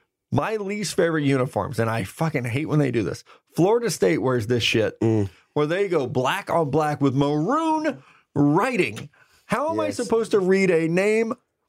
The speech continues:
Speaker 1: or number, good sir,
Speaker 2: <laughs>
Speaker 1: when it's maroon on black?
Speaker 2: That was
Speaker 1: Who the fucking Nike is watching the game thinking,
Speaker 2: Yes.
Speaker 1: "Hmm, let's do this"?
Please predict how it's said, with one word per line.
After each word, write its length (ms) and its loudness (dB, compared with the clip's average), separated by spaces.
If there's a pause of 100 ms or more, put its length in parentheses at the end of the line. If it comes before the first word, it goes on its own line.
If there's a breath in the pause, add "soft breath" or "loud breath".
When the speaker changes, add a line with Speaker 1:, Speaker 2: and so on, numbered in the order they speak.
Speaker 1:
or 340 2
number, 460 2
good 240 0
sir, 440 -2 (140)
Speaker 2:
<laughs> 560 -4
Speaker 1:
when 180 2
it's 220 -2
maroon 840 2 (180)
on 300 0
black? 480 -4 (120)
Speaker 2:
That 180 -2
was 80 0
Speaker 1:
Who 220 -2
the 140 -2
fucking 640 -4
Nike 540 0 (180 soft breath)
is 140 0
watching 400 -2
the 80 2
game 280 2
thinking, 300 0
Speaker 2:
Yes. 420 -4
Speaker 1:
"Hmm, 420 2 (360)
let's 280 0
do 260 2
this"? 640 -2